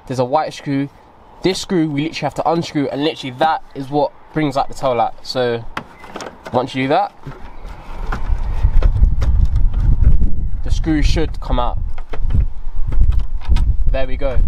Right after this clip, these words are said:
just like that. Tail light literally should just pop out. Simple as that, lads. Look to the tail light. Obviously something is connected. I'll zoom in there a little bit for you guys. I don't know if you guys can see that,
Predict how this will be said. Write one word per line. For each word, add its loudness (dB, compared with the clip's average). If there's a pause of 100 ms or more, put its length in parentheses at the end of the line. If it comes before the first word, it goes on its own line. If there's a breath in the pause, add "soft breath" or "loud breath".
just 2
like 4
that. 6 (300)
Tail 2
light -2
literally -4
should -8
just -10
pop -4
out. -2 (1300)
Simple -2
as -4
that, -2
lads. -4
Look 0
to 2
the 0
tail 0
light. -2
Obviously -2
something -2
is -6
connected. -4
I'll -2
zoom -2
in 0
there -2
a -4
little -6
bit -8
for -6
you -2
guys. 0
I -6
don't -2
know -4
if -4
you 0
guys -2
can -4
see 2
that, 0